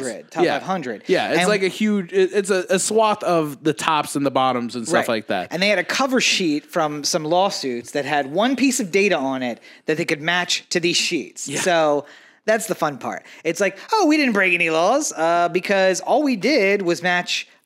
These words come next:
Speaker 1: data
Speaker 2: <laughs> But
Speaker 1: together."
Speaker 2: of the eight year, eight of the nine years that they had tax data for, Trump was in the top five of most, uh, most losses in a year.
Speaker 1: Yeah.
Speaker 2: Of anybody.
Speaker 1: Yeah.
Speaker 2: And he doesn't pay taxes, but he's allowed to buy a building and not have to,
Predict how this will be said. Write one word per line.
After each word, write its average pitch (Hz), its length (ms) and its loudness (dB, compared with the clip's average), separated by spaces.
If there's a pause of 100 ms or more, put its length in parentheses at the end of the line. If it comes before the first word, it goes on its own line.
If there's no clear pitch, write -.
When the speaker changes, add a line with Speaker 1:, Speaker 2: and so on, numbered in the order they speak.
(180)
Speaker 1:
data 220 340 2
Speaker 2:
<laughs> 160 40 0
But 170 60 0
Speaker 1:
together." 147 440 2
Speaker 2:
of 202 200 0
the 175 200 0
eight 190 240 -2
year, 185 440 2
eight 214 200 2
of 202 140 0
the 180 80 2
nine 170 320 0
years 160 280 2
that 151 120 0
they 147 140 2
had 143 160 0
tax 143 240 0
data 127 260 0
for, 120 400 0 (340)
Trump 180 300 0
was 170 180 2
in 170 80 0
the 156 100 0
top 156 300 -2
five 135 460 0
of 123 180 -6
most, 135 480 0 (140)
uh, 127 200 -2
most 170 360 0
losses 139 480 -2
in 135 80 -2
a - 20 -2
year. 110 480 -4
Speaker 1:
Yeah. 131 140 -2 (960)
Speaker 2:
Of 143 160 -6
anybody. 92 540 -4 (220)
Speaker 1:
Yeah. 392 100 -2
Speaker 2:
And 143 100 -2
he 170 160 -4
doesn't 175 240 0
pay 160 120 0
taxes, 120 460 -4 (220)
but 151 100 0
he's 202 140 -2
allowed 196 220 0
to 170 60 -6
buy 180 160 2
a 151 40 0
building 131 520 0
and 135 120 -2
not 147 160 0
have 139 220 -2
to, 113 420 -2